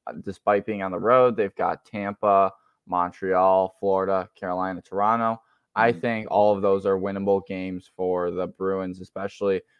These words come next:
Speaker 1: for the run they've been on. So, yeah, I, uh, I like David Krejci right now as a streaming option, but not a long-term ad yet for me.
Speaker 2: Yeah, he's thirty-four percent rostered, plus five percent on the last day. You know, I mentioned, you know, through the last ten games, he's a plus fourteen. Well,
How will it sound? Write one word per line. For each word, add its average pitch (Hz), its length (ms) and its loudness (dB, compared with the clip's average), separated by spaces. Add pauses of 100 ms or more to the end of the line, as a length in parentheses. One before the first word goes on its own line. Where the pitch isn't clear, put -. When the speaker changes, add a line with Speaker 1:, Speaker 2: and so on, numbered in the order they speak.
(120)
Speaker 1:
for 107 100 0
the 95 120 2
run 95 240 2
they've 92 240 -6
been 90 160 -4
on. 85 300 -8
So, - 180 -4
yeah, 90 280 -2
I, 101 280 4
uh, 95 240 4 (420)
I 127 80 6
like 143 240 6
David 139 260 6
Krejci 127 320 0
right 120 120 2
now 113 120 0
as 110 80 -6
a 107 60 -4
streaming 110 340 -8
option, 107 340 -4
but 95 120 -4
not 98 280 0
a 95 60 4
long-term 92 540 -4
ad 85 180 -2
yet 87 240 -2
for 90 80 -8
me. 85 240 -8 (920)
Speaker 2:
Yeah, 104 100 -2
he's 98 160 -6
thirty-four 147 500 -2
percent 101 400 -8
rostered, 95 760 -6 (120)
plus - 260 -4
five 104 400 0
percent 98 340 -10
on 98 80 -8
the 95 60 -8
last 92 360 -4
day. 92 260 -4 (500)
You - 40 -18
know, 107 60 2
I 107 80 6
mentioned, 107 800 2
you 104 140 -14
know, 95 80 -2
through 107 160 -4
the 101 60 4
last 101 300 6
ten 95 180 -4
games, 95 320 -4
he's 90 140 -12
a 90 60 -10
plus 95 300 -10
fourteen. 92 580 -14
Well, 87 200 -10